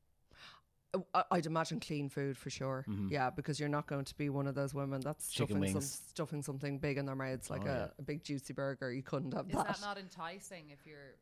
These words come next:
Speaker 3: able to
Speaker 1: No.
Speaker 2: Yeah. The, the, the,
Speaker 1: No.
Speaker 2: the mate and the blood is dripping down your chin and you're like,
Speaker 1: Absolute-,
Speaker 2: yeah.
Speaker 1: oh,
Speaker 2: He's like,
Speaker 1: no.
Speaker 2: "That's so hot right now."
Speaker 1: No, I don't think that
Speaker 2: I
Speaker 1: would
Speaker 2: love
Speaker 1: be,
Speaker 2: that.
Speaker 1: no, that would be totally against the
Speaker 2: Throw
Speaker 1: rules.
Speaker 2: two chicken wings in your mouth.
Speaker 1: If,
Speaker 2: Um,
Speaker 1: yeah,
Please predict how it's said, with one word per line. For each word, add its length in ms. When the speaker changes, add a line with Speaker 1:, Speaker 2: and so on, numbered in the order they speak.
Speaker 3:
able 100
to 20
Speaker 1:
No. 800
Speaker 2:
Yeah. 300
The, 60
the, 120
the, 140
Speaker 1:
No. 220
Speaker 2:
the 160
mate 320
and 100
the 40
blood 260
is 100
dripping 360
down 220
your 120
chin 320
and 120
you're 140
like, 120
Speaker 1:
Absolute-, 420
Speaker 2:
yeah. 180
Speaker 1:
oh, 360
Speaker 2:
He's 240
like, 120
Speaker 1:
no. 40
Speaker 2:
"That's 180
so 140
hot 180
right 180
now." 200
Speaker 1:
No, 260
I 60
don't 220
think 160
that 100
Speaker 2:
I 60
Speaker 1:
would 80
Speaker 2:
love 80
Speaker 1:
be, 80
Speaker 2:
that. 300
Speaker 1:
no, 220
that 160
would 120
be 100
totally 360
against 320
the 60
Speaker 2:
Throw 100
Speaker 1:
rules. 140
Speaker 2:
two 140
chicken 240
wings 180
in 60
your 80
mouth. 160
Speaker 1:
If, 80
Speaker 2:
Um, 480
Speaker 1:
yeah, 320